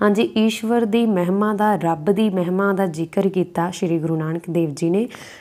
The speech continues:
ਜਪਜੀ ਸਾਹਿਬ ਦੇ ਵਿੱਚ। Option number B is the right answer।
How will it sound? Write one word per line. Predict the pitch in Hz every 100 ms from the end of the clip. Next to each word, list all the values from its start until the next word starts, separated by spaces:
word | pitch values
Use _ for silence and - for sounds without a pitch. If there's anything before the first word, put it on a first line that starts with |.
| -
ਜਪਜੀ | 160 208 214 165 202
ਸਾਹਿਬ | 196 170 160 156
ਦੇ | 151 151
ਵਿੱਚ। | 151 - 151 147 - - -
Option | 196 196 254 233
number | 226 208 226
B | 180 180 175
is | 170
the | 170 - - 170
right | 160 151 - 160
answer। | 160 160 196 214